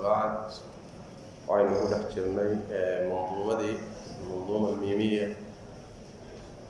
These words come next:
lilxaafid ibn Axmed alxakami.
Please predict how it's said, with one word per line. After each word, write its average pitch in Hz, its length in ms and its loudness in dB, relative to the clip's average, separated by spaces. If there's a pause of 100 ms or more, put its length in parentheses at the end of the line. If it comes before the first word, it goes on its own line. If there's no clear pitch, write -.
(240)
lilxaafid 107 520 4 (120)
ibn 98 160 -4
Axmed 95 320 0
alxakami. 104 760 0